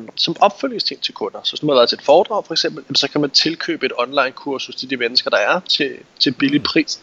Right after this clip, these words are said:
Speaker 1: forhold til, hvor stor værdi der er. Og det har jeg faktisk overvejet lidt, og jeg er helt oprigtig, jeg kan ikke finde ud af, om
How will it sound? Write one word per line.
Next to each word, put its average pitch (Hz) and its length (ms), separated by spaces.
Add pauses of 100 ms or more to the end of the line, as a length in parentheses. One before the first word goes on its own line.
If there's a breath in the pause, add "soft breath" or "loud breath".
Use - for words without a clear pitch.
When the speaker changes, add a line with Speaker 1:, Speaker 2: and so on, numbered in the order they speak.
(100)
Speaker 1:
forhold 139 140
til, 139 100
hvor 127 80
stor 131 200
værdi 135 260
der 135 120
er. 90 100 (640 loud breath)
Og - 100
det - 80
har 269 100
jeg 262 80
faktisk 190 340
overvejet 170 560
lidt, 131 220 (960)
og 147 80
jeg 139 100
er - 80
helt 226 140
oprigtig, 147 380
jeg 147 80
kan - 80
ikke 202 100
finde 202 180
ud 185 60
af, 165 140
om 151 100